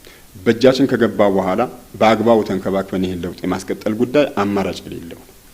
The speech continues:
ዛሬ የጀመርነው ጉዳይ የዓለም መንግስታት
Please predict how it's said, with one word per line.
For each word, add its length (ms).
ዛሬ 200
የጀመርነው 540
ጉዳይ 380
የዓለም 380
መንግስታት 600